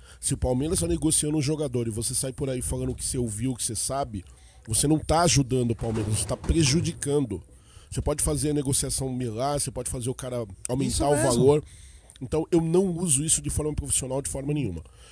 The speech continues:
Speaker 1: Porém, eu tenho amizade com uma pessoa que tem muito contato aqui dentro do Palmeiras. E essa pessoa já tinha comentado pra mim em off que havia sim o interesse do Palmeiras no Hulk. Isso todo mundo sabia. Isso não é novidade.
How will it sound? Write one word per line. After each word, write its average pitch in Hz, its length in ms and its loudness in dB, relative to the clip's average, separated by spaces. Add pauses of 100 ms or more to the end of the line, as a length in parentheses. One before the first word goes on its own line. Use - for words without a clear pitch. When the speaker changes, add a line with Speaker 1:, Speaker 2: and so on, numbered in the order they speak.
(200)
Speaker 1:
Porém, 170 560 8 (920)
eu 117 80 0
tenho 117 180 0
amizade 107 380 -4
com 120 80 -4
uma 117 80 -2
pessoa 147 480 0 (100)
que - 100 -16
tem 349 120 -8
muito 165 420 -2
contato 147 400 -4
aqui 156 160 -6
dentro 120 240 -2
do 135 80 -2
Palmeiras. 107 500 -8 (800)
E 120 60 -8
essa - 160 -2
pessoa 151 240 -4
já 147 80 0
tinha 147 160 -6
comentado 135 360 -4
pra 131 120 -4
mim 131 140 -2
em 123 40 -2
off 135 300 -2
que - 120 -6
havia 156 400 0
sim - 400 4
o 160 60 2
interesse 143 420 0
do 135 120 -4
Palmeiras 135 320 -4
no 143 80 0
Hulk. 101 420 -2
Isso - 140 -2
todo 165 180 -6
mundo 170 140 -2
sabia. 104 340 -6 (420)
Isso - 120 -10
não 127 120 -2
é 127 60 -2
novidade. 110 480 -8